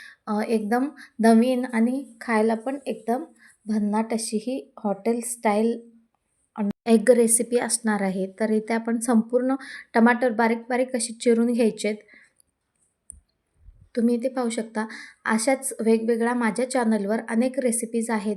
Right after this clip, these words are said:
तुम्हाला नाश्त्याचे वगैरे लाग-, लागत असतील, जर तुम्हाला कोणती रेसिपी पाहायची असेल तर माझ्या चॅनलवर नक्कीच एकदा ना एकदा भेट द्या. तिथे नाश्त्याची रेसिपी आहेत, अ, साऊथ इंडियन,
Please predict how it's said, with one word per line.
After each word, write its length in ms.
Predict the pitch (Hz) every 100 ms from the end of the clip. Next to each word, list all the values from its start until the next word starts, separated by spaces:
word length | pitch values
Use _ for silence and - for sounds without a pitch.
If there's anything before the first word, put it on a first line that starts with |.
| 208
तुम्हाला 300 | 214 214 220
नाश्त्याचे 540 | 220 214 - 226 220 226
वगैरे 420 | 214 202 202 202
लाग-, 300 | 202 _ _ -
लागत 480 | 196 196 190 226 233
असतील, 400 | 220 - 208 226 - - - - _ 226
जर 120 | 233
तुम्हाला 260 | 240 233 233
कोणती 320 | 247 247 262
रेसिपी 380 | 262 262 247 269
पाहायची 480 | 269 233 226 226 285
असेल 400 | 277 254 220 226
तर 120 | 233
माझ्या 380 | 226 202 233 233
चॅनलवर 480 | 240 226 220 240 240
नक्कीच 500 | 233 233 - 240 254
एकदा 280 | 214 214
ना 100 | 226
एकदा 240 | 247 214 220
भेट 300 | 220 214 214
द्या. 200 | 208 208 - - - - -
तिथे 180 | 226 247
नाश्त्याची 580 | 240 208 - 240 240 262
रेसिपी 400 | 226 233 220 233
आहेत, 320 | 214 208 208 - - - - _ -
अ, 240 | 214 214
साऊथ 340 | 214 254 262 262
इंडियन, 480 | 226 220 214 214